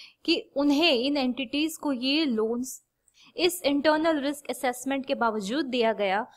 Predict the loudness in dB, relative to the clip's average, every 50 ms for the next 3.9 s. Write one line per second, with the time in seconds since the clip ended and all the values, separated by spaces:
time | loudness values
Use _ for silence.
0 | _ -20 _ _ _ -4 -2 -2 -2 0 2 4 4 4 4 2 0 0 2 6
1 | 8 6 6 6 4 0 0 0 2 0 0 0 0 -2 -4 -4 -4 -2 0 2
2 | 2 2 2 2 0 0 0 0 -2 -2 -2 -4 -8 -6 -6 -6 -4 -2 -2 0
3 | 0 0 -2 -2 -2 -2 -2 -2 -2 -2 -2 -4 -4 -6 -4 -6 -6